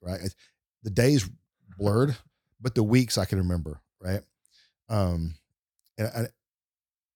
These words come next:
it would've been great to be able to keep, like, a, a timeline or, like, a notes, a diary every day of kind of what I thought,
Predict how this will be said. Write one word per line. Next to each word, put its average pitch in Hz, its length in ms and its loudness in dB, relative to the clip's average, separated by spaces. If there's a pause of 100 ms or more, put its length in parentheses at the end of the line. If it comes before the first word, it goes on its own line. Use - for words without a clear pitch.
(160)
it 127 60 -6
would've 117 160 0
been 110 140 0
great 117 300 2
to 107 80 -2
be 107 120 2
able 98 200 0
to 82 60 -8
keep, - 260 -4
like, 90 200 -6
a, 85 280 -4 (320)
a 101 80 -8
timeline 107 580 0
or, 98 60 0
like, 95 140 -2
a 92 80 -2
notes, 101 400 0
a 90 60 -6
diary 95 360 -2
every 98 220 0
day 98 200 0
of 92 120 -4
kind 95 180 -4
of 85 140 -6
what 98 120 -4
I 92 80 -4
thought, 95 340 -4